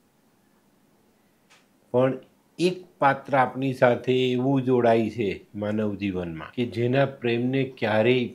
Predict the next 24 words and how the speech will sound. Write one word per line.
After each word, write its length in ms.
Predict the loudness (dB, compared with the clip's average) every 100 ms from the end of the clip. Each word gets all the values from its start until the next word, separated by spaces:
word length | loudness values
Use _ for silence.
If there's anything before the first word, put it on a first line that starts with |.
| -14 -14
પાનખર 680 | -8 -6 -8 -8 0 0 2
નહીં 340 | -2 -4 -6
આવે. 300 | -8 -14 -18 _ _ _ _ _ _ _ _ _ _ _ _ _ _ _ _ -10
એનું 340 | -8 -4 -4
નામ 300 | -4 -4 -6
છે 220 | -6 -6
માં. 300 | -4 -4 -4 -8 _ _ _ _ _ _ _ _ _ _ _ _ _ _ _ _ _ -10
તો 480 | -6 -4 -4 -8 -16 _ _ _ _ -8
આપણી 500 | -4 -4 -2 0 0
પણ 200 | 0 -2
ફરજ 380 | 2 2 4 2
છે 560 | -2 -4 -2 -2 -6 -12 -10
કે 160 | -6
આપણા 360 | -4 -4 -6 -8
તરફથી 520 | -6 -4 -4 -6 -10
પણ 240 | -6 -6 -4
એની 320 | -4 -4 -6
સાથેના 520 | -6 -8 -6 -4 -4
પ્રેમમાં 480 | -6 -6 -4 -6 -8
ક્યારેય 600 | -8 -4 0 2 2 0
પાનખર 520 | -4 -8 -8 -8 -8
ના 260 | -6 -4 -2
આવવો 300 | -2 -4 -4
જોઈએ. 460 | -4 -6 -8 -14